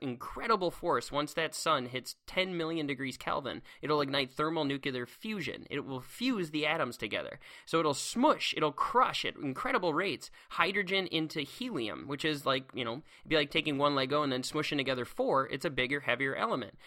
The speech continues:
Not all of the energy can be transferred there, but it's not, it doesn't disappear. It doesn't go into the ether. The sun is not, it, creating energy, it's transferring, it's converting matter, and the byproduct,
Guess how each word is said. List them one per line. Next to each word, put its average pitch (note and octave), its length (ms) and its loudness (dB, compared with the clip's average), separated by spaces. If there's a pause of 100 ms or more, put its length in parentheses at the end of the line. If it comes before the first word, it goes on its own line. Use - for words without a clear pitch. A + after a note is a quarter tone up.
(260)
Not G3+ 300 8
all G3+ 160 6
of G3 60 2
the F#3 120 -2
energy G#3+ 300 0
can F3+ 140 -4
be F3+ 180 -8 (140)
transferred A3 520 0
there, D#4 220 -2
but E3+ 160 0
it's E3+ 160 -4
not, G#3+ 220 4 (240)
it D3 120 0
doesn't E3+ 380 0
disappear. G3+ 540 2
It B2+ 180 -4
doesn't E3 280 2
go E3 140 4
into F#3 160 -2
the F#3 200 -6
ether. A#3 340 -4 (180)
The D3 80 2
sun G#3 220 2
is G3 80 -4
not, G3+ 240 4 (140)
it, D3 160 -6
creating G3+ 520 0
energy, D3 480 0
it's - 220 -4
transferring, F3 800 -2
it's C3 160 -6
converting D#3 520 2
matter, C#3 460 4 (240)
and D3 160 4
the C#3+ 80 4
byproduct, C#3+ 840 4